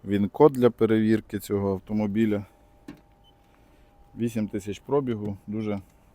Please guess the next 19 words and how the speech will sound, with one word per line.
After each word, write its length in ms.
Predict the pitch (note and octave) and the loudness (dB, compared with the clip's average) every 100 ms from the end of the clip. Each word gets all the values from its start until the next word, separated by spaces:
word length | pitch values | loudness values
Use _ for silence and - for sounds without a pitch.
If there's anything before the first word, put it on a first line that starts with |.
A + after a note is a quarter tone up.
| _ _ - - - - - _ | _ _ -20 -20 -20 -20 -20 _
Ну, 60 | D#4+ | -12
цього 240 | - D4 | -4 -2
автомобіля 520 | B3 A3 F#3+ F3+ F3 | -2 -2 -2 2 4
вистачить 500 | D3+ D#3+ - - D3 | 4 4 0 -6 -8
надовго. 640 | D#3 D3 E3 D3 G2 F#2+ F#2 - _ _ - - - _ - _ _ - - _ _ - _ _ _ _ _ _ _ _ _ _ _ - - - - | -6 -2 2 2 0 -4 -6 -16 _ _ -20 -20 -20 _ -20 _ _ -20 -20 _ _ -20 _ _ _ _ _ _ _ _ _ _ _ -16 -16 -20 0
Зараз 400 | A#2 B2+ A#2+ - | 4 6 4 -2
ці 120 | A#2 | -6
автомобілі 540 | G#2 A#2 A2+ A#2 A2+ | -4 -2 0 2 0
набирають 680 | G#2+ G2+ G#2 G#2 G2+ F#2+ - - _ | 0 0 2 2 2 0 -6 -20 _
дуже, 360 | G2+ G#2+ G#2 G2+ - _ - _ _ - - G#2 | -8 -4 -2 -2 -4 _ -20 _ _ -20 -10 2
е, 260 | G2 G2 | 4 6
велику 520 | G2 G2 G#2+ A2 - G2+ | 4 2 4 4 2 -4
популярність. 880 | G#2+ G2+ A2 B2+ A#2+ G#2+ G2 - - _ _ - - _ _ _ _ G#3+ | -4 -4 0 2 0 -4 -8 -16 -20 _ _ -20 -20 _ _ _ _ -8
Як 100 | B2 | -4
бачите, 400 | A2+ A#2 G2+ G2+ | -2 -2 -2 -8
автомобіль 500 | F#2+ A2 G#2+ G2+ G#2 | -6 -6 -4 -2 -4
фарбована 560 | - G2+ A2 G#2+ F#2+ F#2+ | -4 -2 0 2 0 -4
тільки 300 | G2 - A2 | -10 -2 4
ляда. 300 | G2 F2 | 4 4